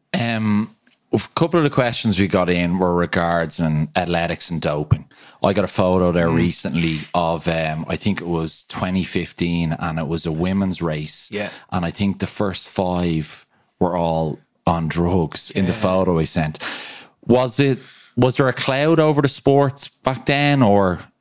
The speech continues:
Speaker 1: is it just something that came with it?
Speaker 2: I think the cloud is kind of, like, when you go back to the eighties,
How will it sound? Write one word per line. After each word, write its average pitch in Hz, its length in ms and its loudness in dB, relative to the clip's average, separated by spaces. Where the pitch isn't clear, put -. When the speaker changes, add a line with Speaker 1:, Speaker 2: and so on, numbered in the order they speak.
Speaker 1:
is - 140 0
it - 60 -6
just - 320 -2
something 104 220 0
that 95 100 0
came 98 240 0
with 92 120 2
it? - 200 -8
Speaker 2:
I 135 80 4
think 202 120 0
the 202 80 0
cloud 170 480 2
is 135 140 0
kind 135 240 0
of, 113 200 0
like, 123 180 0
when 117 160 0
you 117 60 0
go 123 80 0
back 143 180 0
to 135 80 -2
the 117 120 0
eighties, 147 480 -2